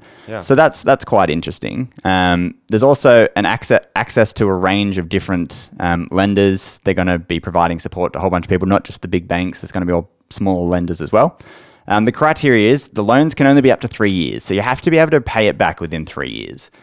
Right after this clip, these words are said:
Speaker 2: Um, the maximum is two hundred fifty thousand that they're gonna be guaranteeing half of. Um, your turnover,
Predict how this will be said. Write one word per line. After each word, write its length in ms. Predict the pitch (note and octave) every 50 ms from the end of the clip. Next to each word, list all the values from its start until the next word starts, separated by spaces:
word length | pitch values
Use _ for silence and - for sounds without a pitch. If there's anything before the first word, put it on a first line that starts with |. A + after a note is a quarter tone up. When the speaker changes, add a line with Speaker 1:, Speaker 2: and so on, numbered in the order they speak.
| _ _ _ _ -
Speaker 2:
Um, 260 | - F2+ F2+ F2+ F2
the 80 | E2 F#2
maximum 460 | F#2 G2+ A#2+ B2+ - B2 A#2+ A2+ A2
is 80 | G2 -
two 100 | - A2
hundred 240 | G2+ F#2+ F#2 F#2
fifty 220 | - G#2 F2+ - F2
thousand 380 | F#2 F#2+ F2+ G2 G#2+ A#2 A#2+
that 120 | A#2+ A2 -
they're 80 | F#2
gonna 160 | F#2 G2 F#2 E2+
be 320 | F2 F2+ F2+ F2 F2 F2 - _ _ _ _ _ _ _ - -
guaranteeing 440 | - F#2+ F#2 F#2 F#2 - G2 F#2 F#2
half 300 | F2 G2 F#2 F#2+ G2+ -
of. 260 | B1+ - - - - _ - -
Um, 240 | - F2+ F2+ F#2 F#2
your 80 | F2+ F#2
turnover, 640 | - - G2+ A2+ A2+ A2+ A2+ A#2 B2 B2+ C#3 -